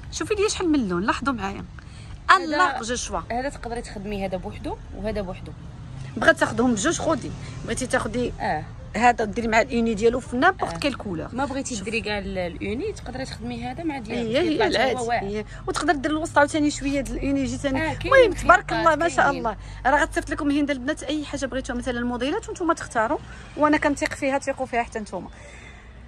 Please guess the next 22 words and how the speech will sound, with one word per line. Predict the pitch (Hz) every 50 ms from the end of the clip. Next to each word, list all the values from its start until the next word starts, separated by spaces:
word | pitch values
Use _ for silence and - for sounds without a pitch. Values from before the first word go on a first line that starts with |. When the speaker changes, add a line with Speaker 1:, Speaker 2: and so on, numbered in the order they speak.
| - - - - - - -
Speaker 2:
كاين | 233 220 220 202 180
هادو. | 165 170 170 156 156 160 196 - - - - - - 185
Speaker 1:
قلنا | 226 254 262 254 240
هادو | 247 -
ستمية | - - - - 269 294 294
ريال، | 247 240 202 180 165 175
عاودوا | 202 240 233 254
Speaker 2:
آه. | 220
Speaker 1:
عقلوا | - - 226 254 226
البنات، | 175 - 165 175 180 - - -
هادو. | 165 220 233 220 - - - - 156 - - - - - - - - - - - - - - - - - - - - -
Speaker 2:
دا | - 202
حتى | - - 214
هو | 208 226 233
دايرين | 202 214 202 196
فيه | 190 - 190 170 - -
برومو. | 165 160 160 165 208 254 - - - 165
Speaker 1:
اييه. | 156 - 190 226 269
Speaker 2:
حتى | 330 - - - - - 180
هو | 165 180 214
أربعمية | 202 165 - - 151 185 190 -
ريال. | 175 -